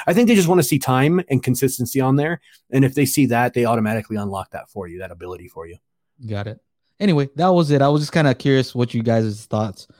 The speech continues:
Speaker 2: were on, like, effective versus not effective marketing, 'cause that all ties into what I'm doing with the Hi-Fi Summit, right?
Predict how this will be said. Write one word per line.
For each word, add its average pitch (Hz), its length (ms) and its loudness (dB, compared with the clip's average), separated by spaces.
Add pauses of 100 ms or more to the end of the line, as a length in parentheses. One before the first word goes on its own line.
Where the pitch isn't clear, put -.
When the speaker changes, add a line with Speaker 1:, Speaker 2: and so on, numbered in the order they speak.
(220)
Speaker 2:
were 113 280 0
on, 104 440 -2 (380)
like, 104 280 -6
effective 113 480 -2
versus 107 280 -2
not 107 180 2
effective 101 420 -4
marketing, 107 400 -2
'cause 131 140 -2
that 180 220 0
all 170 280 0
ties 165 320 -2
into 156 160 0
what 147 140 2
I'm 143 100 2
doing 143 240 2
with 135 140 -2
the 131 80 -2
Hi-Fi 135 320 -2
Summit, 107 280 -6
right? 113 260 -2